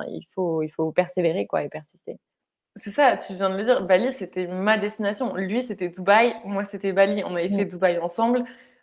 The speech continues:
Speaker 2: Bah, qu'il vienne à Bali ou pas, en fait, moi, je m'en fichais.
Speaker 1: Mm.
Speaker 2: Mais en dehors de ça, on s'est, c'était, on s'était séparés. Ok, une séparation, c'est jamais facile,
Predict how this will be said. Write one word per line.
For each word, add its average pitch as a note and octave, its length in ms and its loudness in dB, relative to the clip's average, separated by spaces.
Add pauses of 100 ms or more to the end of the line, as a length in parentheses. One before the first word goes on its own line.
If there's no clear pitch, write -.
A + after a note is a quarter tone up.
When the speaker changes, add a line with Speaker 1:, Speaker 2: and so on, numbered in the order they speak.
Speaker 2:
Bah, F#3+ 200 6
qu'il G3+ 200 -4
vienne G#3+ 220 2
à G3 100 8
Bali F#3+ 260 2
ou F#3+ 60 -4
pas, A#3 160 2
en A3+ 140 2
fait, A#3+ 140 2 (320)
moi, F#3+ 200 -4
je F#3 60 -6
m'en F#3+ 160 0
fichais. A#3+ 440 0 (240)
Speaker 1:
Mm. G3 120 -2 (180)
Speaker 2:
Mais A#3 580 4 (360)
en A#3 140 6
dehors A#3+ 280 10
de A3 80 0
ça, B3+ 360 6
on G#3 60 0
s'est, G3+ 140 -12
c'était, - 400 -10
on F#3+ 320 -4
s'était G3 240 -10
séparés. G#3 640 2 (600)
Ok, A3 140 -4
une F#3+ 400 0
séparation, F#3+ 480 2
c'est F#3 160 -4
jamais F3+ 240 0
facile, F#3 500 0